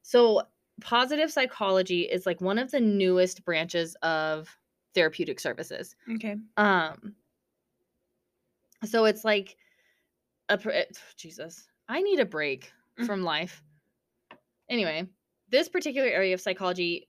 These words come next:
Speaker 1: focuses really on helping humans be the best versions of themselves, so helping them prosper and lead healthy, happy lives.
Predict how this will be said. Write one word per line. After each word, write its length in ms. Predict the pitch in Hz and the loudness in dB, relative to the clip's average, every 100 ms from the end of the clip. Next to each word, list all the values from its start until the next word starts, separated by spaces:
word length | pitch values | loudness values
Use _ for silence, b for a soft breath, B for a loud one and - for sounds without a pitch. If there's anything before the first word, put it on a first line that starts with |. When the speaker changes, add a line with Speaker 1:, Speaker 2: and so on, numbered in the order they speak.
| _ | _
Speaker 1:
focuses 460 | - 220 254 269 214 | -2 0 -2 -4 -2
really 260 | 196 196 - | 0 0 0
on 440 | 185 180 175 170 | -2 -2 -4 -8
helping 440 | - - 214 254 240 | -10 -4 -2 -2 -2
humans 520 | 214 196 185 190 - 180 | -2 -2 -4 -6 -12 -10
be 160 | 196 196 | -4 -2
the 80 | 190 | -2
best 340 | 185 165 175 | 0 -2 -2
versions 420 | 175 160 175 175 | -4 -4 -4 -6
of 160 | - 156 | -8 -8
themselves, 500 | 151 156 151 131 - | -12 -8 -6 -6 -6
so 100 | 165 | -6
helping 300 | 175 170 170 | -6 -6 -6
them 120 | 165 | -8
prosper 800 | - 240 233 226 233 220 214 214 b b - | -6 -2 -2 -4 0 2 2 0 b b -2
and 140 | 202 | 2
lead 140 | 180 | 2
healthy, 260 | 185 185 202 | 2 0 0
happy 320 | 175 165 165 | -2 -6 -6
lives. 560 | 160 151 - - - | -6 -8 -8 -14 -20